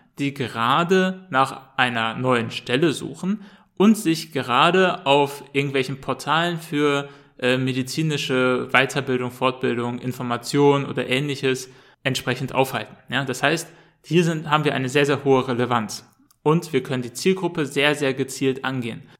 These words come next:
Rein theoretisch, wenn wir dann ein, ein entsprechendes, so sehr, sehr gutes Placement gefunden haben, wo es halt um Karrieremöglichkeiten für M T As geht, äh, beispielsweise, dann haben wir Personen, die gerade nach einem Job suchen im medizinischen Feld und die sich auf einer Beratungsseite befinden,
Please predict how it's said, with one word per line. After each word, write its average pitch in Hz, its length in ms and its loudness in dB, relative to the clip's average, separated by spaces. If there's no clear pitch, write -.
Rein 147 140 2
theoretisch, 147 540 -4
wenn 135 100 -2
wir 131 80 -2
dann 139 380 0
ein, 131 380 -4
ein 135 120 2
entsprechendes, 135 580 -2
so 127 80 -10
sehr, 151 220 4
sehr 147 140 4
gutes 131 280 -4
Placement 131 440 -4
gefunden 170 420 -6
haben, 147 220 -2
wo 127 80 -2
es 127 160 -8
halt 131 180 0
um 131 140 -6
Karrieremöglichkeiten 135 960 -4
für - 160 -8
M 139 160 0
T 120 240 -4
As 139 300 0
geht, - 320 -8
äh, 117 240 -4
beispielsweise, 120 920 -6
dann - 160 -8
haben 135 180 0
wir 127 280 0
Personen, 151 400 2
die 131 100 0
gerade 131 260 0
nach 123 140 -2
einem 117 160 -6
Job 185 240 -2
suchen 247 420 -4
im 135 100 -6
medizinischen 127 600 -2
Feld 196 380 -2
und 185 180 4
die 175 60 2
sich 160 260 -2
auf 143 160 -2
einer 131 240 -2
Beratungsseite 139 840 0
befinden, 139 580 -4